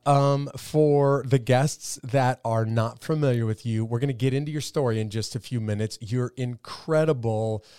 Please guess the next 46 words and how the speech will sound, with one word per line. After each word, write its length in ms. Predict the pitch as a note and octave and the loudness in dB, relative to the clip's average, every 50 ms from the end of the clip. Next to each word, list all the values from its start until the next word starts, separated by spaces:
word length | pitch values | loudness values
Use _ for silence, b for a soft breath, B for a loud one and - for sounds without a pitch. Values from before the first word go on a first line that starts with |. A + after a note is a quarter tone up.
| B B B B - | B B B B -2
um, 360 | B2 A2+ G#2+ G#2 G#2 G#2 G#2+ | 0 0 0 0 -2 -4 -6
s-, 240 | G2+ F#2+ - - - _ _ _ _ | -8 -10 -10 -10 -10 _ _ _ _
time 360 | - - C#3 B2+ A#2 A2+ A#2 - | -8 -6 -4 -2 -2 -2 -2 -4
in 80 | A#2+ | -4
the 80 | A#2+ A#2 | -4 -2
U 160 | A2 A#2 A#2 | -2 0 0
S 160 | A2 G#2 - | -2 -2 -2
military. 760 | A#2+ A#2+ B2 B2 A#2+ A2 - - - G#2+ G2+ G2 F#2+ G2 G2+ B B B B B B B - | -4 -2 0 0 0 -2 -4 -4 -6 -4 -4 -4 -4 -4 -6 B B B B B B B 2
But 140 | D3 C#3 | 2 2
you 160 | C3 D#3+ G3 A3+ | 4 4 2 2
and 100 | G#3+ G3+ | 4 2
I 120 | G3 F3+ | 2 2
got 220 | D3+ D3+ C#3 - | 2 0 -2 0
connected 440 | - D3+ D3 C3+ B2+ - - C#3+ - | -2 0 0 0 0 0 -2 -4 -2
in 180 | - C#3 C3+ B2+ | -2 0 0 0
a 60 | A#2+ | 0
very 760 | A2 G2+ G#2+ A2+ C#3+ D3 D#3+ D#3+ D3+ C#3 C3+ B2+ B2 A#2+ A2 - | -2 -4 -2 0 2 4 4 4 4 2 2 2 0 -2 -4 -6
random 680 | G#2+ G#2 A2+ C3 C3+ D3 D3+ D3+ C3+ B2 A#2 A#2 A2+ G#2+ | -6 -2 0 2 2 2 2 2 0 0 0 0 -2 0
way 440 | A2+ B2+ B2+ A#2+ G#2+ G#2 G#2 G#2+ G2+ - | 2 2 2 2 2 0 0 -2 -4 -6
several 360 | - - C#3 C3+ B2 B2+ A#2 | -6 -4 -2 0 0 0 2
weeks 260 | B2+ C#3 C3+ - - | 0 0 -2 -2 -4
ago 600 | C3 A2 G2+ A#2 G#2 G#2 G2+ G#2 G#2 G#2+ G#2+ - _ | -4 -2 0 0 2 2 0 0 -2 -2 -4 -6 _
in 340 | B2+ B2 A#2+ A#2 A#2 A#2 A#2 | -2 -2 0 0 -2 -2 -4
Houston, 440 | A2 - - C#3+ A#2 - - A#2+ G#2+ | -6 -6 -6 -6 -4 -4 -6 -8 -6
Texas, 640 | - - C#3+ C#3 - - - A#2+ A2+ A2 - - B B B B B B B | -4 -4 -4 -4 -6 -8 -6 -4 -4 -4 -4 -6 B B B B B B B
where 220 | - B2 A#2+ A2+ | 2 2 4 4
you 220 | A2 A2 B2 C3+ B2 | 2 2 0 -2 -4
stopped 340 | - - C3+ C3 B2 - - | -4 -2 -2 -2 -2 -2 -4
and 160 | A#2+ A#2 - | -4 -4 -2
talked 300 | - B2 B2 A#2+ - - | -2 -2 -2 -2 -2 -2
to 80 | C3 | -2
me 340 | A#2+ A#2 A#2 A#2 A#2 A#2+ A#2+ - | -2 0 0 -2 -2 -2 -4 -4
at 200 | A2 G#2+ - - | -4 -4 -4 -2
the 160 | A#2+ A#2 A#2 | -4 -2 -2
end 100 | A#2 A2+ | -2 -2
of 60 | G#2 | -4
a 60 | A2 | -6
church 320 | - - - D3+ C#3+ C3 - | -6 -4 -4 -4 -4 -6 -6
service, 440 | - C3 A#2+ A2+ G#2+ A2 G#2 - | -4 -4 -4 -2 -2 -2 -4 -4
and 260 | - - A2 A2 G#2+ G#2 | -4 -2 -2 -2 0 0
we 140 | A#2+ A#2+ | -2 -2
met 240 | A#2 A2+ A#2+ B2 - | 0 0 -2 -2 -4
for 100 | - C3 | -6 -8
the 80 | A2 G#2 | -8 -6
first 280 | - A#2 A2 G2+ - | -6 -6 -6 -6 -4
time, 260 | - A2+ A2 G2+ G2+ | -4 -2 -2 -2 -4